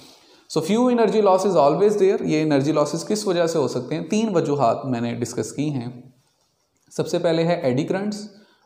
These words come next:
दूसरा है हीट लॉस और तीसरा है हिस्टैरिसीस। So एडी करंट्स क्या होते हैं? हमने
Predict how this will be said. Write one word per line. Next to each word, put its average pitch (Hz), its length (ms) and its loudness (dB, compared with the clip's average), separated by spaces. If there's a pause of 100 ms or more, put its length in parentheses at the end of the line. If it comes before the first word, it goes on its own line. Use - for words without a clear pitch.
दूसरा 127 340 0
है 139 220 0
हीट 120 240 -2
लॉस 160 220 0
और 131 180 -4
तीसरा 127 320 -4
है 160 260 -2
हिस्टैरिसीस। 104 840 -6 (460)
So - 180 -4
एडी 196 200 2
करंट्स 214 300 0
क्या 196 140 2
होते 135 260 4
हैं? 143 240 0
हमने 170 580 -2